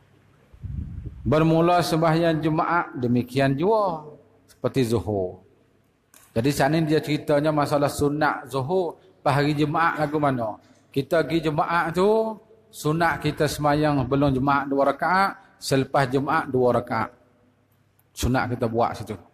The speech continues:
Ha, seperti demikian jua. Ha.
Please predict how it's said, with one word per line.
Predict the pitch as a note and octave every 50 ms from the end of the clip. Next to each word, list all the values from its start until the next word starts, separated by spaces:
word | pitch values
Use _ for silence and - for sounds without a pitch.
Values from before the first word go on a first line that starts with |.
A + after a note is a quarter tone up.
| _ - F#2+
Ha, | G2 G2+
seperti | - A#2+ - - B2 G#2 C3 B2+
demikian | B2+ B2+ C3 B2 B2+ - C3+ A#2+ A#2
jua. | A2 A#2+ A#2 G#2+ G2+ F#2+ F#2 F2 - - - _ _ _ _ _ _ _ _ _ _ _ _ _ _ _ _ _ - - - - - - - - - - _ _ _ _ - - - - - -
Ha. | - E2+ E2+ E2+ E2+ -